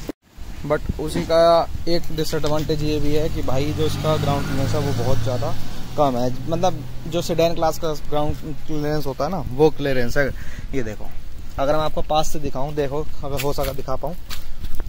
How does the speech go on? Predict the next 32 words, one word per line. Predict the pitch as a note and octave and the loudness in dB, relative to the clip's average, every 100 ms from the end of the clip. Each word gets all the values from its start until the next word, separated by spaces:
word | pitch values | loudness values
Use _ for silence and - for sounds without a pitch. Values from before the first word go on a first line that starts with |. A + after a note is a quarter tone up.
| - - | 2 2
तो | F#3 | 2
जरूर | F3+ F3 G#3 | 4 2 2
गाड़ी | F3+ E3 F3+ | 0 0 0
नीचे | G3 F#3+ F3+ | 2 2 0
से | E3 | -2
ना | F#3 G3 B2 A2 | -2 -2 -2 -4
लगी | D3+ E3 | -2 0
हुई | F3 | -2
मिलेगी | D#3+ A#2+ A#2 C#3+ | -2 -4 -4 -4
आपको | C#3 D3+ | -4 -4
जगह | C#3 B2 | -4 -6
जगह | - - | -8 -14
से। | - - - - - C#3 | -16 -16 -18 -20 -12 -10
ये | C#3 | -8
देखो, | - - - - - - - - - - - - | -10 -16 -18 -18 -18 -18 -18 -18 -20 -20 -20 -16
ये | C#3 | -14
देखो, | - - - - - - - - - - - - - - - - E4+ - - - - - - - - - - - - - - - D3+ | -16 -20 -20 -20 -20 -20 -20 -20 -20 -20 -20 -20 -20 -20 -18 -18 -16 -16 -16 -16 -18 -18 -18 -20 -20 -20 -20 -20 -20 -20 -20 -12 -6
ये | F3+ | -6
इसलिए | E3 F3 F#3 | -6 -6 -6
लगी | F3+ F3 | -6 -6
हुई | E3 | -6
है | F3 F3+ | -8 -8
क्योंकि | F3+ E3+ | -10 -8
भाई | D3 D#3 | -6 -6
कहीं | E3+ E3 | -6 -6
ना | D#3+ | -6
कहीं | E3 E3+ | -8 -8
रोड | E3 D#3+ | -6 -6
day | D3+ D3 | -6 -8
to | |
day | D3 D3+ | -8 -6
life | D3+ D#3 | -4 -4